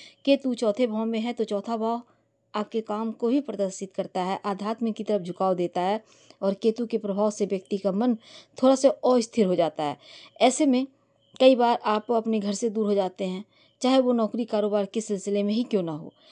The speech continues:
तो चौथा भाव सूर्य के गोचर से वाहन सुख की प्राप्ति तो करवाएगा, खेतीबाड़ी में सफलता देगा, विद्यार्थियों के पढ़ाई लिखाई के मामलों में संतुष्टि देगा और चौथे भाव में पेट छाती की भी समस्या थोड़ी यहाँ परेशान कर सकती है। हालांकि, उम,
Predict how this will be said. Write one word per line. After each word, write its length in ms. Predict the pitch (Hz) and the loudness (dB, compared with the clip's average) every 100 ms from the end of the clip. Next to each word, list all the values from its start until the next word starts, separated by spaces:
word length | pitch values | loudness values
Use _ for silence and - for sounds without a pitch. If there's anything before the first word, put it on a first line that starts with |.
| - _ | -20 _
तो 60 | 262 | 0
चौथा 340 | 269 262 294 | 2 2 2
भाव 260 | 294 277 285 | -2 0 0
सूर्य 320 | 285 - 294 | -2 -2 -2
के 160 | 294 269 | 0 -2
गोचर 300 | 220 220 262 | -2 0 -2
से 220 | 247 254 | 0 -2
वाहन 320 | 226 202 233 | 0 -2 -4
सुख 180 | 247 240 | -6 -8
की 120 | 220 | -8
प्राप्ति 380 | 240 214 185 247 | -4 -4 -4 -6
तो 140 | 233 240 | -4 -2
करवाएगा, 480 | 240 233 240 233 | -2 -2 -2 -2
खेतीबाड़ी 540 | 240 220 208 220 208 220 | -4 -6 -4 -2 0 0
में 100 | 233 | -2
सफलता 400 | 220 202 190 226 | -6 -8 -4 -2
देगा, 300 | 214 220 240 - - - - | 0 0 -2 -10 -20 -20 0
विद्यार्थियों 480 | 220 220 220 220 254 | 4 6 4 0 -2
के 100 | 254 | -2
पढ़ाई 260 | 240 208 | -2 -2
लिखाई 260 | 226 226 220 | -2 -2 -4
के 100 | 220 | -2
मामलों 320 | 214 208 220 | -4 -2 -2
में 100 | 233 233 | -4 -6
संतुष्टि 520 | 214 202 208 - 254 | -8 -8 -8 -6 0
देगा 280 | 226 226 - _ - - _ | 0 0 -4 _ -20 -20 _
और 260 | 226 254 247 | 2 4 4
चौथे 340 | 247 240 294 | 2 0 0
भाव 180 | 262 254 | 0 0
में 180 | 269 269 269 - | 0 -2 -4 0
पेट 220 | 247 254 | 0 0
छाती 280 | - 214 247 | -4 -8 -6
की 140 | 233 247 | -6 -6
भी 100 | 247 | -6
समस्या 400 | 220 202 - 226 | -6 -6 -6 -6
थोड़ी 180 | 226 | -2
यहाँ 160 | 220 208 | -2 -4
परेशान 360 | 214 208 214 208 | -4 -6 -6 -6
कर 160 | 208 | -6
सकती 380 | 202 190 - 196 | -6 -8 -10 -8
है। 100 | 208 - - - _ | -8 -10 -18 -20 _
हालांकि, 460 | 247 285 302 285 294 _ _ _ - | 0 0 2 0 -2 _ _ _ -12
उम, 280 | 190 214 | -4 -4